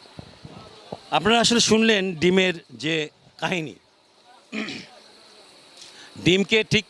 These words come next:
এইভাবেই আস্তে আস্তে দাম বাড়ানো হচ্ছে এবং এর সাথে জড়িত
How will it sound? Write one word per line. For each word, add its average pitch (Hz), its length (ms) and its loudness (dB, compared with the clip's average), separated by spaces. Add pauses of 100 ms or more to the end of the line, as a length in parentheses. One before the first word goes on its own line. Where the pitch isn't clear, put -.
এইভাবেই 190 460 0 (460)
আস্তে - 260 -4
আস্তে 165 140 -6
দাম 160 220 -2
বাড়ানো 160 300 -2
হচ্ছে 175 220 -8
এবং 160 140 -8 (100)
এর 147 80 -6
সাথে 143 280 -8
জড়িত 151 320 -4